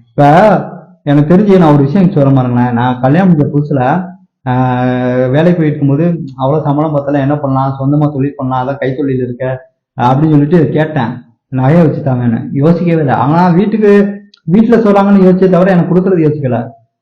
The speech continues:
ஆ, வச்சு தந்துருச்சுங்க. தந்துட்டு கடை வச்சேன். அதுக்கப்புறம் ஓரளவுக்கு நல்லா தான்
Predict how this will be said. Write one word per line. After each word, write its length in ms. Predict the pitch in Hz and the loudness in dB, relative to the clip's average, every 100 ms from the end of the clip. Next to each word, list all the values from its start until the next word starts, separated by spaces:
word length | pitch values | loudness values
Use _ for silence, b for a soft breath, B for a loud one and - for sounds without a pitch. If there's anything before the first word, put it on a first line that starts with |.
| _ - | _ -6
ஆ, 460 | 135 143 139 135 135 | -2 0 0 0 -2
வச்சு 420 | 135 117 135 175 | -4 -6 -4 -2
தந்துருச்சுங்க. 800 | 135 143 147 139 123 113 - _ _ _ _ _ _ _ _ _ _ _ _ _ _ _ _ - | -2 -2 -2 -2 -2 -4 -10 _ _ _ _ _ _ _ _ _ _ _ _ _ _ _ _ -4
தந்துட்டு 640 | 139 160 175 156 175 214 185 | 0 2 2 2 4 2 2
கடை 240 | 151 175 | 2 4
வச்சேன். 420 | 175 - 170 196 | 2 2 0 2
அதுக்கப்புறம் 420 | 208 170 165 180 180 | 2 0 0 0 2
ஓரளவுக்கு 320 | 165 185 185 | 2 0 0
நல்லா 320 | 156 170 180 | 0 2 2
தான் 140 | 175 | 2